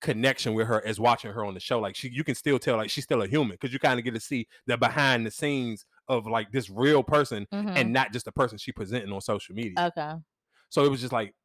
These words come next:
Speaker 1: when she really having her moment, when she still haven't really told nobody what happened in New York,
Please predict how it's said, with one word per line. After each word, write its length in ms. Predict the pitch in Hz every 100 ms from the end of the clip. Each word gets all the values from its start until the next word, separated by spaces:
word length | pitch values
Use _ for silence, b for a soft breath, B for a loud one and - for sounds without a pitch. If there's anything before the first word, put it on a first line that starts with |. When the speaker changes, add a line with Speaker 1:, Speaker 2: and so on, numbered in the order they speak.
| _
Speaker 1:
when 100 | 117
she 160 | - 156
really 240 | 135 139
having 240 | 131 127 123
her 100 | 110
moment, 320 | 131 147 120
when 120 | 113
she 180 | - 139
still 240 | - 143 117
haven't 320 | 123 113 107
really 200 | 120 107
told 360 | - 135 123 110
nobody 520 | 110 113 110 107 101 _ -
what 160 | 120
happened 340 | 123 127 123 117
in 120 | 113
New 140 | 113
York, 360 | 113 110 110